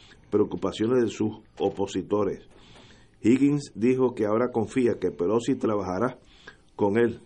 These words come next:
para expandir Medicare y una propuesta de ley para la infraestructura. Bueno, pues ahí tenemos. Parece que Pelosi,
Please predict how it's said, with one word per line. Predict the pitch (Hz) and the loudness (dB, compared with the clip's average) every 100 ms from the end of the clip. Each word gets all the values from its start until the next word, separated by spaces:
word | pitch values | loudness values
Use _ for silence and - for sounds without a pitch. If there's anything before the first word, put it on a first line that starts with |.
| - | -10
para | 90 90 | -6 -4
expandir | 87 - 95 95 123 | -6 -6 -4 2 2
Medicare | 117 123 120 117 120 110 - - - - _ _ | 2 2 0 0 0 0 -4 -14 -20 -20 _ _
y | 98 | -2
una | 110 120 | 0 0
propuesta | - 87 117 113 120 | 0 0 -2 0 0
de | 110 101 | 2 4
ley | 104 117 - - | 2 0 -4 -8
para | 95 95 | -4 -2
la | 95 | -2
infraestructura. | 95 101 87 - 90 - 101 85 - - _ _ _ | -2 -2 -2 -2 -6 -2 -2 -2 -4 -18 _ _ _
Bueno, | - 98 143 - - | -2 0 0 -4 -14
pues | 80 | -6
ahí | 85 | -6
tenemos. | 85 127 151 139 | 0 0 2 0
Parece | 90 87 117 | -4 -4 -2
que | 120 | -2
Pelosi, | 120 123 143 143 120 135 | 0 4 4 4 2 -2